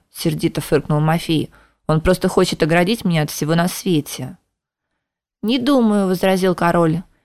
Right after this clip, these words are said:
"Если бы он хотел, он бы действительно оградил. Не брал бы тебя на серьезные дела, в которых ты неоднократно участвовал,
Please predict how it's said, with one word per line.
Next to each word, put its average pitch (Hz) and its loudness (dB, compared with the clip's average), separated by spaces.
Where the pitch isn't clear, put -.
"Если 247 -2
бы 233 2
он 233 4
хотел, 240 0
он 247 0
бы 240 -2
действительно 254 0
оградил. 151 0
Не 185 0
брал 240 2
бы 214 0
тебя 190 0
на 226 2
серьезные 190 0
дела, 156 2
в - -12
которых 160 -2
ты 165 -2
неоднократно 160 0
участвовал, 156 -4